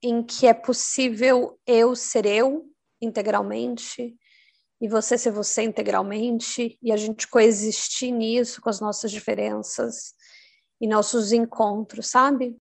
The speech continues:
Eu penso em tudo isso, nessas possibilidades de se ser quem se é <laughs> no mundo,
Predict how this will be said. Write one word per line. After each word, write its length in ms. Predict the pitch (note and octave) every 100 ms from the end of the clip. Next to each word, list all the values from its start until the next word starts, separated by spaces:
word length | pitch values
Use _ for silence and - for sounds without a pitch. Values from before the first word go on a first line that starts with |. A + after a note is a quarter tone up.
| _ _ _ _ _ _ _ _
Eu 120 | B3
penso 480 | B3 D#4+ D#4+ E4+ D#4+
em 140 | C#4 C4
tudo 280 | C#4+ B3+
isso, 340 | B3+ C4 - C4+
nessas 320 | A#3 A#3 -
possibilidades 960 | - B3 - A#3 A#3 G#3+ G#3+ A3+ G3+ -
de 440 | G3 A3 G#3+ G3+ G3 _ -
se 160 | -
ser 360 | A#3 B3 B3 B3
quem 180 | - A#3
se 240 | A#3 A#3
é 300 | G3+ A3+ B3+ - _ _ _ -
<laughs> 160 | -
no 140 | A3+ G#3+
mundo, 580 | G#3 B3+ C4+ C4+ A3+